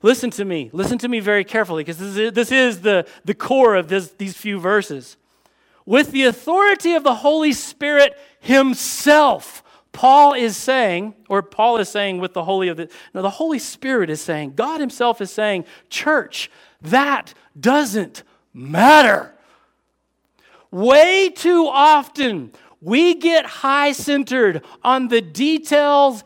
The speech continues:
of the messenger. Just because you can find fault with the messenger does not make the message any less true. The message of salvation is eternally true.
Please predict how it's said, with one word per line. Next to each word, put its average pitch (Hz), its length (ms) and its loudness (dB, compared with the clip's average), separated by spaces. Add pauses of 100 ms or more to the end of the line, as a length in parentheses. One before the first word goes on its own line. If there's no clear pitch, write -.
(200)
of 254 260 0
the 262 120 0
messenger. 226 1080 0 (1400)
Just 233 320 0
because 226 420 -4
you 220 120 -8
can 214 160 -6
find 214 420 -2
fault 220 380 0
with 202 160 -8
the 208 60 -8
messenger 196 680 -4 (240)
does 143 180 -10
not 190 380 -2
make 196 360 -6
the 170 80 -10
message 165 640 -8 (280)
any 160 400 -6
less 131 560 -8 (300)
true. 113 420 -20 (1400)
The - 60 -20
message 156 360 -12
of 160 80 -12
salvation 160 600 -4
is 127 120 -12
eternally 131 680 -14
true. 113 340 -20